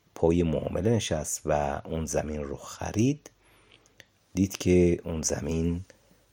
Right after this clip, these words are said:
مملو است از بوته ها و خار و خاشاک و اینها و گفت: "خب، مشکلی نیست، من باید قبل از هر چیز اون زمین رو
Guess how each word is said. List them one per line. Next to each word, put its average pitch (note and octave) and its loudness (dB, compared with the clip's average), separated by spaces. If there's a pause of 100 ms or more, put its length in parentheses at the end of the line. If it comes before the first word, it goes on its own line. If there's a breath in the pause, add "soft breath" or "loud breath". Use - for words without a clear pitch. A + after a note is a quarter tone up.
(140)
مملو D#2+ 2
است - -2
از E2+ -2
بوته C#2+ -6
ها - 0
و E2 0 (540 soft breath)
خار E2+ 0
و D2+ 0
خاشاک D#2 -4
و - -2
اینها E2+ 0 (800 soft breath)
و D2 0
گفت: F3 0
"خب، F#3+ 2
مشکلی B2 -2
نیست، - -2 (640 soft breath)
من D2+ 2
باید C#2 0
قبل - -2
از - -6
هر F2 -2
چیز - -4
اون D#2 -6
زمین D2 -6
رو C#2+ -4